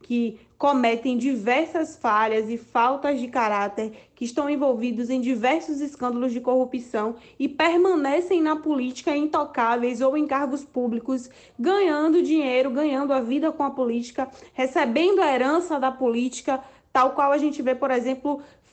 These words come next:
Fernando Collor de Mello, que atualmente é senador, né? Ainda que fosse envolvido num escândalo gigantesco que marcou a história do país. Então, a gente entende que a questão da confiabilidade,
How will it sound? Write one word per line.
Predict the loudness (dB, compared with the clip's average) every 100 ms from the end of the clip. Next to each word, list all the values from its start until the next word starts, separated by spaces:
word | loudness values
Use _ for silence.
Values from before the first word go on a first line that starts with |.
| -2
Fernando | 2 2 0 0
Collor | 2 2 2
de | 2
Mello, | 2 2 2 0 0
que | 0
atualmente | 0 0 0 0 -2 0
é | 0
senador, | 0 0 2 0 0 0 -2 -14 _ _ _ -8
né? | -2 -2 -2 -6 -8
Ainda | 0 2 4 2
que | 0
fosse | 0 0 2
envolvido | 2 2 0 -2
num | -2
escândalo | -2 -4 -2 0 0
gigantesco | -2 -2 -2 0 2 2 0
que | -4 -2
marcou | -2 0 -2
a |
história | 0 -2 -4
do | -4
país. | -2 0 0 -4 -8 -20 -20 -6
Então, | 0 2
a |
gente | 4 2 2
entende | 0 0 0 2 0
que | -2
a | -2
questão | -4 -2 -2 0
da | 0
confiabilidade, | -2 -4 -2 0 0 -2 -2 0 2 0